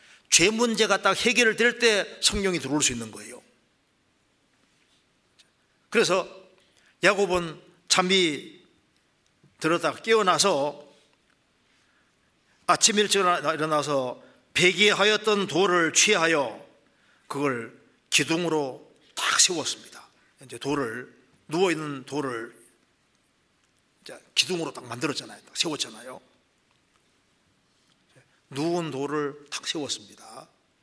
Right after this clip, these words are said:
이건, 이걸 이제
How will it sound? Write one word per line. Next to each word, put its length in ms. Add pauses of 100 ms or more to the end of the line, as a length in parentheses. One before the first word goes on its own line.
(1120)
이건, 320 (1000)
이걸 200
이제 260